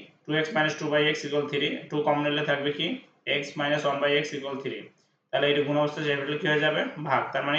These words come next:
x minus one by x এর মান হচ্ছে three by two। তাহলে লেফট হ্যান্ড সাইড কি দেওয়া আছে? এইট এক্স কিউব মাইনাস ওয়ান by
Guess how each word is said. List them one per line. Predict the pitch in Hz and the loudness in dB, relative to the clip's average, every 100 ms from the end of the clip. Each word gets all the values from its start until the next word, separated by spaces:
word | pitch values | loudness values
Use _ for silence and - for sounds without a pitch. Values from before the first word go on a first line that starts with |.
| 165 - | -2 -4
x | 147 | -2
minus | 147 147 | -2 -2
one | 127 | -2
by | 143 | -2
x | 143 | -2
এর | 143 | -2
মান | 139 143 | 0 0
হচ্ছে | 143 170 240 - _ _ - | 0 -2 -4 -10 _ _ -4
three | 143 147 | 0 4
by | 160 - | 2 0
two। | 117 101 | -6 -6
তাহলে | - 131 | -4 -2
লেফট | 139 160 | -2 -2
হ্যান্ড | 151 | -2
সাইড | 156 147 | -2 0
কি | 156 156 | 0 6
দেওয়া | 156 156 | 6 6
আছে? | 170 - - - _ - | 2 -2 -8 -20 _ 0
এইট | 143 156 | 2 2
এক্স | 151 - | 0 -2
কিউব | 170 170 - 147 | -2 -2 -4 0
মাইনাস | 139 139 143 | 0 2 0
ওয়ান | 143 | 2
by | 147 | 4